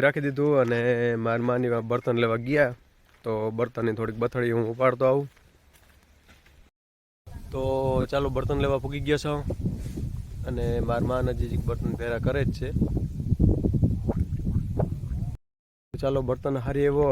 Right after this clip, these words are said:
અને થોડાક માર મા લેતા આવે છે. આવા બધા હારી એવા અને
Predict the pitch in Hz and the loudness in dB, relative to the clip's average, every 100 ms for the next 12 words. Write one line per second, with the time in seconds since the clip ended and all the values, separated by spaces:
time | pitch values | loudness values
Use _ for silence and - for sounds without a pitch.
0 | 123 127 131 127 127 - - - - - | 4 2 2 2 0 -2 -6 -8 -12 -16
1 | - 135 123 117 117 123 143 135 - 117 | -12 -6 -4 0 0 2 2 2 -2 -4
2 | 110 - 147 - - - - - - - | -6 -6 -6 -8 -14 -18 -18 -16 -14 -12
3 | - - - - - - - - - 170 | -8 -6 -6 -4 -4 -4 0 2 4 6
4 | 156 156 156 135 175 185 175 156 147 | 6 6 4 4 6 8 10 8 6